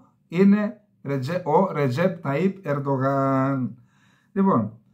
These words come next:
<coughs> πάμε στο επόμενο θέμα μας. Το επόμενο θέμα είναι αποτελέσματα. Υπάρχει,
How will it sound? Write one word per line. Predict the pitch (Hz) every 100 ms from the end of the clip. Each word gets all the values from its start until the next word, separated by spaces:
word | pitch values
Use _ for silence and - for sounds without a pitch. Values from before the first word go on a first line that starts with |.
| _ _ _ _ _
<coughs> | - - - - - - - - 123 - _
πάμε | 151 175 196
στο | - 175
επόμενο | 156 175 170 139
θέμα | 110 123 131
μας. | 147 208 - - _ _ _ _ _ _ _ _ _ _ _ _ _ _ _ _ _ _ _ _ _ _ _ _ _ - _ _ _ _ _ _ _ _ _ _ _ _ _ _ _ _ _
Το | -
επόμενο | 156 220 233 196
θέμα | 220 202 185
είναι | 220 226 233 - -
αποτελέσματα. | 170 185 185 190 190 127 113 98 95 - -
Υπάρχει, | 143 196 220 233 220